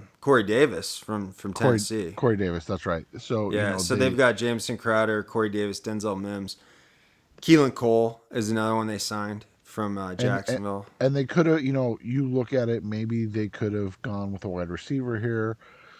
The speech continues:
Speaker 2: We, we talked about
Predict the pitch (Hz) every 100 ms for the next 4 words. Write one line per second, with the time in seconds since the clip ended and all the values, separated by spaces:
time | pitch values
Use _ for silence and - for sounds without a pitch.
0 | - _ _ _ _ _ _ _ _ _
1 | 131 151 - - - - 127 135 - 123
2 | 127 - 120 120 120 104